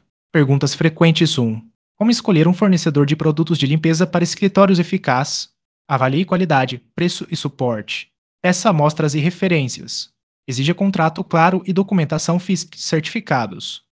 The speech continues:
Dois. Que prazo de entrega devo esperar? Confirme lhe atime estoque.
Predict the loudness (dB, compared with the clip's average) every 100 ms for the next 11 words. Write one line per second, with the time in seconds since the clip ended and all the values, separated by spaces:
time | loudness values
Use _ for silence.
0 | _ 2 2 2 -2 _ _ _ -12 -6
1 | 0 0 0 -4 -6 -4 -2 -2 -2 -4
2 | -6 -6 -6 -4 -8 -14 _ _ -2 0
3 | 4 4 6 6 4 4 2 2 0 0
4 | -2 -4 -20